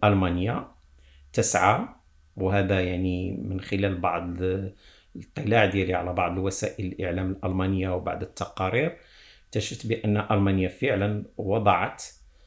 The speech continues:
آه، كيف ما كنقولوا نصب عينيها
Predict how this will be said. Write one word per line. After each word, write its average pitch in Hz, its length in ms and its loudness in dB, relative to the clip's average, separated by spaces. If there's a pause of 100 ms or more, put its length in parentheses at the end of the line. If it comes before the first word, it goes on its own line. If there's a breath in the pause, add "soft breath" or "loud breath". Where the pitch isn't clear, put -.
(420)
آه، 90 240 -2
كيف - 300 -6
ما 95 120 2
كنقولوا 92 440 -2
نصب 98 320 0
عينيها 90 800 -2